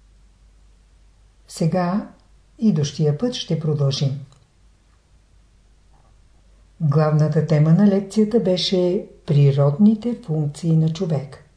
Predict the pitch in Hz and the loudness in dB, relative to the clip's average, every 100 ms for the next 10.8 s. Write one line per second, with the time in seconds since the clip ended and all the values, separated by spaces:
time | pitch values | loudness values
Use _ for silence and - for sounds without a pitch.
0 | _ _ _ _ _ _ _ _ _ _ | _ _ _ _ _ _ _ _ _ _
1 | _ _ _ _ _ _ _ _ _ - | _ _ _ _ _ _ _ _ _ -8
2 | 139 127 139 127 147 226 139 127 143 131 | -6 -4 -4 -4 -4 -2 -4 -4 -4 -6
3 | 151 - - 135 143 143 139 139 - 139 | -6 -8 -6 -4 -4 -4 -4 -6 -8 -8
4 | 123 143 - 208 139 - - - _ - | -6 -6 -2 -2 -2 -8 -20 -20 _ -20
5 | _ _ _ _ - _ _ _ _ _ | _ _ _ _ -20 _ _ _ _ _
6 | _ _ _ - 151 180 247 226 302 208 | _ _ _ -2 0 0 0 0 -2 -2
7 | - 160 143 - 139 143 160 233 240 - | -2 0 0 0 -2 -2 -2 -4 -4 -2
8 | 175 160 160 156 151 147 156 147 147 147 | 2 4 4 2 -2 -2 0 2 2 0
9 | 143 139 143 - - 233 262 - 214 - | -2 -2 -4 -4 -2 -2 -4 -12 -8 -2
10 | 226 247 143 139 135 135 165 214 | -2 0 0 0 0 0 -2 -4